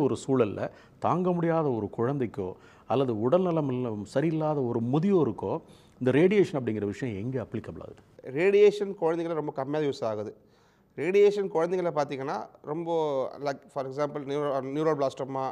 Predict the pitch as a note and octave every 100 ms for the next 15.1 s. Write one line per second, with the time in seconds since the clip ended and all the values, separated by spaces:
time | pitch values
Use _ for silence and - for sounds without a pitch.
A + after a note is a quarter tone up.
0 | - C#3 D3+ - C3+ B2 B2 B2 B2+ C3
1 | D#3+ C#3 B2 C3+ C3+ C#3 C#3+ D3 E3 D3+
2 | D#3 D#3 D#3 E3 F3+ F3 E3 D3+ D3 E3+
3 | D#3+ C3 C3+ A#2+ - G#2+ C#3 G#3 - -
4 | - _ - E3+ G3 F#3 F#3 A3 - -
5 | D#3+ F3+ E3+ F3 C#3+ D3+ C#3+ C#3 D#3+ D3
6 | D#3 D3+ A#2+ A2+ A2 D3+ G3+ - _ _
7 | - A#2 D3 A3 G3 F#3+ F#3 E3 D#3 F3+
8 | G#3+ D3 D3 D3+ F#3+ E3+ E3 F3 E3+ E3
9 | D3+ D#3 C#3+ E3+ E3+ D#3 C#3+ C#3 C#3 C#3
10 | F#3 - D3 D3 B2+ A#2+ B2 - G#2 G#2+
11 | - _ _ _ _ B2 G#3 G#3+ F#3+ F3+
12 | F#3 D#3+ F3+ G#3 F3+ D#3 D3 C3 C3 F3
13 | - C3+ B2+ C#3 F3 F3+ G3+ F3+ F3 D#3+
14 | C#3+ D3+ D#3+ D#3 E3+ - - B2+ C#3 C3+